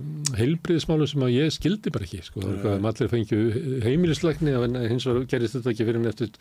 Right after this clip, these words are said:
Speaker 1: að þau væru búin að vera völd í tvö ár. Þannig að hún fór ekki á neitt sérstakt flug.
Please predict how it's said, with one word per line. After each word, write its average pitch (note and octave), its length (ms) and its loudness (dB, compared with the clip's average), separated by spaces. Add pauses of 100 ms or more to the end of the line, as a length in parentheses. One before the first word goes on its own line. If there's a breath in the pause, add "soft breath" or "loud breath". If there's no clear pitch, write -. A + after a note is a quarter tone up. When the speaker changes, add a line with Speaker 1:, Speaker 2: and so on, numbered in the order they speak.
(320 loud breath)
Speaker 1:
að A2 160 0
þau G#2+ 60 2
væru A2 180 0
búin A2+ 160 2
að G#2+ 80 2
vera G#2 160 0
völd C3 240 -2
í G#2+ 80 -6
tvö D3 300 0 (100)
ár. E3+ 300 0 (580 loud breath)
Þannig A2+ 180 0
að G#2+ 60 0
hún D3+ 160 2
fór D#3+ 180 2
ekki D3+ 140 0
á C#3+ 80 4
neitt C3+ 160 -2
sérstakt - 320 -4
flug. A2 320 0